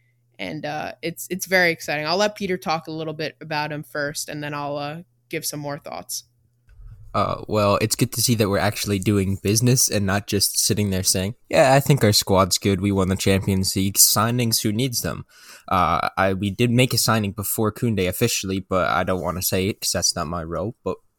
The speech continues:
Speaker 2: <laughs> nothing important. Third choice keeper, I'll say. Uh, very important, actually. Now we're confirmed back-to-back, uh, winners of the Champions League. Yep.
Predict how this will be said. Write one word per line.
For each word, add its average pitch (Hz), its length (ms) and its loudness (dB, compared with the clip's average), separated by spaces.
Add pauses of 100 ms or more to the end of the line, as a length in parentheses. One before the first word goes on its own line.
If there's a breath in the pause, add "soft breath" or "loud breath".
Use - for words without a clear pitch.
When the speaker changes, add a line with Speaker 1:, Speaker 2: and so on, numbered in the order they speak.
Speaker 2:
<laughs> - 240 -8
nothing 110 380 0
important. 107 640 -2 (420 loud breath)
Third 113 280 2
choice 104 240 0
keeper, 104 360 -2
I'll 98 120 2
say. 101 340 -2 (180)
Uh, 82 280 0
very 117 280 4
important, 104 440 0
actually. 92 340 -2
Now 98 180 4
we're 101 160 4
confirmed 101 560 2
back-to-back, 98 600 2
uh, 90 200 6
winners 92 300 4
of 85 60 0
the 92 80 2
Champions 87 500 -2
League. - 220 -10
Yep. 92 260 -2